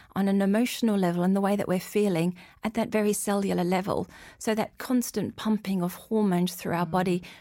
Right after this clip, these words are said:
Speaker 1: really affects us. And the wonderful thing about smell and aroma is that it is actually, you know, one of our most primitive smells,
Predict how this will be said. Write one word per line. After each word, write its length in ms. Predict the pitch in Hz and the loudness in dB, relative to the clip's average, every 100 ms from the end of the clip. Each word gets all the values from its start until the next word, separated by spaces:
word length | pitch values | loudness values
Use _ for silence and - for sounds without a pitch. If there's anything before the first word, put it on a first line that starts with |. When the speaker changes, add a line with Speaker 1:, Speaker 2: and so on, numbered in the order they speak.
| - | -4
Speaker 1:
really 280 | 220 214 190 | 0 2 2
affects 440 | 185 208 - - | 0 -4 -6 -8
us. 320 | 135 180 - - - - - | -8 -8 -12 -14 -20 -16 0
And 140 | 233 | 2
the 220 | 247 240 - | 4 2 2
wonderful 460 | 254 294 294 262 | 2 4 2 -2
thing 260 | - 240 233 | -2 0 0
about 320 | 220 180 - | 0 -4 -4
smell 520 | - - 226 208 165 | -2 0 2 2 0
and 140 | - 180 | 0 0
aroma 640 | 190 220 247 214 - - - - - - - | 2 2 4 2 0 -4 -16 -20 -20 -4 0
is 220 | 247 - | 0 -2
that 260 | - 208 - | -2 -2 -2
it 140 | - 240 | 0 0
is 100 | 240 | 0
actually, 640 | 143 - - 226 180 180 - - - | -4 -6 -2 2 2 0 -6 -12 0
you 80 | |
know, 140 | 226 214 | 2 4
one 180 | 220 220 | 4 4
of 60 | |
our 120 | 202 | 4
most 280 | 202 196 - | 4 2 -2
primitive 400 | - 226 208 196 | 0 2 4 2
smells, 640 | - - 196 175 - - | 0 0 0 0 -6 -8